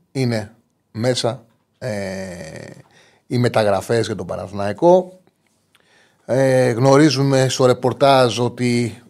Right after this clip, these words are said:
είναι τραυματίας ο Σπόραρ, ο Βέρμπιτς, επιστρέφει στην αποστολή, μέσα και ο Ιωαννίδης στην αποστολή, αλλά το πιο πιθανό είναι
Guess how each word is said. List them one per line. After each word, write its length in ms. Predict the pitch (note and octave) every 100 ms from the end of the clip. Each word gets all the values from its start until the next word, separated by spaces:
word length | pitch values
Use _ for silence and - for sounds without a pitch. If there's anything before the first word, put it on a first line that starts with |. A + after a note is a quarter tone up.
| -
είναι 240 | C3 A#2+
τραυματίας 640 | A2 G#2+ G#2+ G#2+ B2 G#2 A2
ο 60 |
Σπόραρ, 580 | G#2+ - F#3 F3+ E3 D3
ο 80 | A#2+
Βέρμπιτς, 800 | G#2 D#3 F3 E3 F3 F3 - - _ _
επιστρέφει 520 | - G#2+ A#2+ C3+ D3+ D3
στην 120 | B2+
αποστολή, 320 | A#2 - C3+
μέσα 200 | C#3 C#3
και 120 | C#3+
ο 40 | E3
Ιωαννίδης 400 | C#3+ A2 G#2+ F#2+
στην 120 | A2
αποστολή, 420 | G2+ A2+ G#2 C3+
αλλά 100 | C3+
το 100 | A#2+
πιο 100 | -
πιθανό 260 | - A#2 A#2
είναι 200 | A#2